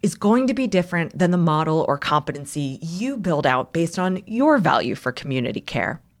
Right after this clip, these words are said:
So maybe now you can imagine sitting at a table with your values in front of you. They're the raw materials you have to play with. And also at that table is what you have to offer and who you're offering it to.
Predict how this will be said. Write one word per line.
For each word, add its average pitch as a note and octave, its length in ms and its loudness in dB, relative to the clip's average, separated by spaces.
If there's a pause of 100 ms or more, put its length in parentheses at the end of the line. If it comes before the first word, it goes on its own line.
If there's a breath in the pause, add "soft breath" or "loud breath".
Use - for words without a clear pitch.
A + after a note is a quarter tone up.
(380)
So - 120 2
maybe A4+ 240 6
now D4 540 4
you C#4+ 200 4
can D#4 160 2
imagine D4 480 4
sitting B3 380 -4
at A3 120 -4
a A3 80 -6
table G#3+ 540 -4
with F3+ 240 -4
your G3 140 -2
values E3+ 960 0
in D3+ 160 -2
front B2+ 260 -4
of B2 120 -8
you. - 280 -4 (400 loud breath)
They're A3+ 300 6
the B3 100 4
raw G#3 300 4
materials G#3 760 2
you E3+ 280 -2
have F#3+ 260 -2
to F3 100 -2
play F3 280 0
with. - 340 -2 (400 loud breath)
And C4 100 2
also G#4 460 2
at - 200 -4
that C3+ 140 2
table A3 440 2
is A#3 160 4
what B3+ 280 0
you C4 120 -10
have A3+ 200 0
to - 160 0
offer D3+ 440 0
and A#2+ 160 0
who G#3 180 0
you're A3 240 2
offering C3 400 -2
it - 160 -10
to. B2+ 460 -4